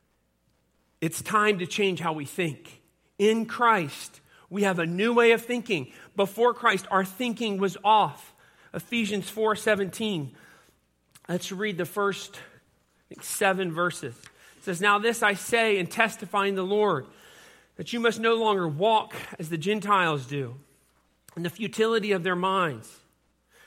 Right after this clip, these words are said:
They're darkened in their understanding, alienated from the life of God because of the ignorance that's in them,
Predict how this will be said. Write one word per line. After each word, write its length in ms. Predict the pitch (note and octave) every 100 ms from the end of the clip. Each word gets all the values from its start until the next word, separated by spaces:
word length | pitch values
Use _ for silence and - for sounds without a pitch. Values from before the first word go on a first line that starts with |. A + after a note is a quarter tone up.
| -
They're 120 | F#3
darkened 800 | E3 C#3 F#3+ A#3 A#3 A#3+ F#3+ E3+
in 180 | - F#3
their 180 | G3 F#3+
understanding, 960 | G3 F3+ - - G#3 G#3 G#3+ E3 B2+ - _ - _ -
alienated 640 | A3 B3+ B3 A3+ G#3 G3
from 120 | F#3+
the 80 | F#3
life 300 | F#3+ G3+ G3+
of 140 | F3 E3+
God 260 | G#3 G3+
because 240 | F3+ G3 F3
of 60 |
the 180 | E3 F#3
ignorance 440 | A3 A3+ G3+ E3
that's 180 | F#3+ F3+
in 160 | G3+ G3
them, 420 | G3+ G3 C#3